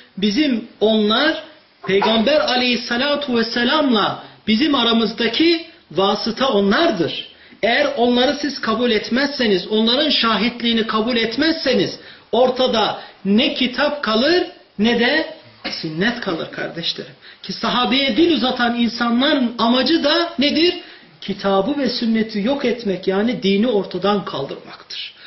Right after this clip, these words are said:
O yüzden ehli sünnet vel cemaat sahabeyi her zaman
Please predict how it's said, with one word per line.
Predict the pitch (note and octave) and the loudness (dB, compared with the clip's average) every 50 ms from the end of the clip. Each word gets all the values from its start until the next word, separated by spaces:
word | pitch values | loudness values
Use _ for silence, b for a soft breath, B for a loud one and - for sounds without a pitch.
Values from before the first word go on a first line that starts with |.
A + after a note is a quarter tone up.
| B B - | B B -2
O | A#3 C#4+ | 0 0
yüzden | B3+ F#3+ G#3+ G#3 G#3 - | 2 2 0 0 0 0
ehli | A3+ A3 A3 B3 C#4 | 2 2 2 2 2
sünnet | - - A#3 G#3 G3+ G3 F#3+ - G#3 | 0 0 0 2 2 0 0 0 0
vel | G#3+ A3 G#3 | 0 0 2
cemaat | G#3 G#3 G3+ G#3 B3 D4 D#4+ D#4 B B B B B B | 2 2 2 4 4 2 2 0 B B B B B B
sahabeyi | - - - G#3+ G3 - G#3 G#3 F3 F3+ G3+ A3+ B3+ A3+ - | -16 -8 -6 -4 -2 0 0 0 2 2 2 2 2 0 0
her | B3+ C4+ B3 | 0 0 0
zaman | G#3 F#3 G#3 G3+ G#3 A#3+ C4+ D4+ D#4+ D#4+ | 2 2 2 2 4 4 4 2 2 0